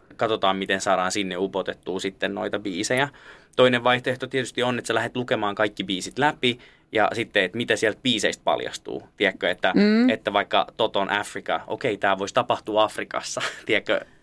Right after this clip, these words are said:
Speaker 1: Niin
Speaker 2: Joo,
Speaker 1: kuin näin.
Speaker 2: joo, joo.
Speaker 1: Ää, et sitähän tapoja on niin monia kuin ihmisiä, mutta et noi-, toi nyt on kaksi aika yleistä. Mut kyllä se tarina on aina kaiken A ja O. Toki tämmönen jukebox-musikaali, niin tehdään ylipäätänsä sen takia, että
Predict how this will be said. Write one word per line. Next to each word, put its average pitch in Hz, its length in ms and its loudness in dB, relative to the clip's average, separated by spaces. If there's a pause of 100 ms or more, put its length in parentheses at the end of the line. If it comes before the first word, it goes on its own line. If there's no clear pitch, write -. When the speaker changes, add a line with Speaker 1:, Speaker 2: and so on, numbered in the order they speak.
Speaker 1:
Niin 175 120 -2
Speaker 2:
Joo, 196 120 8
Speaker 1:
kuin 175 120 10
näin. 240 120 6
Speaker 2:
joo, 185 280 6 (100)
joo. 180 280 6
Speaker 1:
Ää, 104 260 4
et 117 200 2 (540)
sitähän 120 640 -2
tapoja 180 360 2
on 170 140 4
niin 165 140 4
monia 127 300 4
kuin 95 200 -2
ihmisiä, 95 400 -4
mutta 107 200 -4
et - 80 -4
noi-, 123 340 0
toi 123 160 4
nyt 113 120 -4
on 117 220 -2 (160)
kaksi 113 300 2
aika 95 220 2
yleistä. 80 500 -2 (280)
Mut 120 140 -2
kyllä 139 140 2
se 147 80 4
tarina 156 460 2
on 113 80 2
aina 113 340 2 (360)
kaiken 117 440 2
A 98 180 2
ja 92 160 2
O. 90 280 4 (160)
Toki 127 360 2 (120)
tämmönen 107 400 0
jukebox-musikaali, 113 1120 -2
niin 92 340 -4 (240)
tehdään 104 440 0
ylipäätänsä 95 680 -2
sen 101 320 2
takia, 92 340 -4
että 95 300 -2